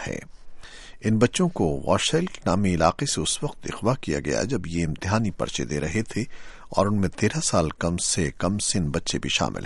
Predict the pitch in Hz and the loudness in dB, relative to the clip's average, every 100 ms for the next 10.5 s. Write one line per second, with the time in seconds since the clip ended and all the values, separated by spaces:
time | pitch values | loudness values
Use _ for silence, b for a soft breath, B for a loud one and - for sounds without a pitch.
0 | - - - - - - B B B B | -6 -6 -8 -10 -10 -12 B B B B
1 | B 110 131 143 - 202 139 123 117 101 | B 6 8 8 6 4 4 6 6 6
2 | 110 110 131 175 107 90 95 139 90 82 | 6 6 4 2 2 4 4 4 0 2
3 | 82 87 98 123 139 87 78 85 107 135 | 6 6 6 2 0 -2 -2 0 0 0
4 | - 65 - 65 58 101 95 - 87 73 | 0 0 0 -4 -4 -2 0 2 2 2
5 | - - 67 73 62 - 101 87 - - | 0 -2 -2 -2 -2 0 0 0 0 0
6 | - - - 107 - B B B B - | 0 -2 -4 -4 -4 B B B B 4
7 | 98 143 - 127 151 - 87 90 78 87 | 6 6 4 4 2 0 4 4 4 0
8 | 110 - 85 76 - 127 90 80 80 73 | -2 -2 -2 -2 -2 -4 -2 -2 -2 -2
9 | 90 - 92 69 - 65 - 76 53 - | -4 -2 -2 -2 -4 -4 0 0 0 -2
10 | 58 - 50 - - | -4 -2 -4 -6 -12